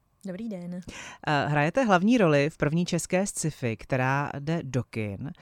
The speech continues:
Speaker 2: Pamatujete si na ten okamžik, kdy jste poprvé držela v ruce scénář? Co to s vámi udělalo?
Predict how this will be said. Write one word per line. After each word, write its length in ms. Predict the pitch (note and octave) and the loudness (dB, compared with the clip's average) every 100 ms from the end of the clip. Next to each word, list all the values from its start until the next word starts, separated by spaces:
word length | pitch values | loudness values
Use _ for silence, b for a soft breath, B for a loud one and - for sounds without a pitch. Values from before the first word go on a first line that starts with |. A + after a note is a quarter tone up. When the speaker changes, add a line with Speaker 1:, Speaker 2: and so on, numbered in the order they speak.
| B B B | B B B
Speaker 2:
Pamatujete 480 | C3+ D3+ E3 F3+ G3 | 0 0 2 2 2
si 140 | A3+ | 0
na 100 | G#3 | 0
ten 160 | G#3+ G#3+ | 0 -2
okamžik, 460 | E3 - E3+ D#3+ E3+ | -2 0 2 2 0
kdy 180 | D#3+ D#3+ | -2 -2
jste 180 | - | -2
poprvé 580 | F3+ F3 - E3 E3+ E3+ | -2 -2 0 2 4 2
držela 800 | E3 D3+ D#3+ D#3+ D#3+ D#3+ D#3+ C3 | 0 0 2 2 4 2 0 -2
v 60 | D3+ | -4
ruce 240 | D3+ F3 | -4 -6
scénář? 520 | - D3 C3 F3+ F3 | -4 -2 -2 -2 -4
Co 120 | - | -6
to 100 | F3 | -4
s 80 | E3+ | -2
vámi 240 | D#3+ D#3+ D#3+ | -2 -2 -2
udělalo? 500 | D3 G3+ G#3+ E3 | -2 -4 -4 -6